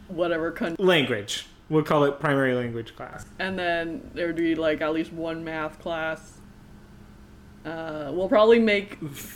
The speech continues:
Speaker 1: gym class, uh, mandatory for at least a couple years.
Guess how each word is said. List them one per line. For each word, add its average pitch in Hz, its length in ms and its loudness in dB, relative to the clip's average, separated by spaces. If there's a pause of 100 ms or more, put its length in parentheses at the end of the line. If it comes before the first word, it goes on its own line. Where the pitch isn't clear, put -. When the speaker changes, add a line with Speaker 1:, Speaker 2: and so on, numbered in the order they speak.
(760)
Speaker 1:
gym 190 540 -4
class, 175 640 -2 (340)
uh, 156 320 2
mandatory 170 680 -2
for 170 200 -4
at 151 140 0
least 165 180 -2
a 170 80 -6
couple 165 400 -6
years. 165 320 -8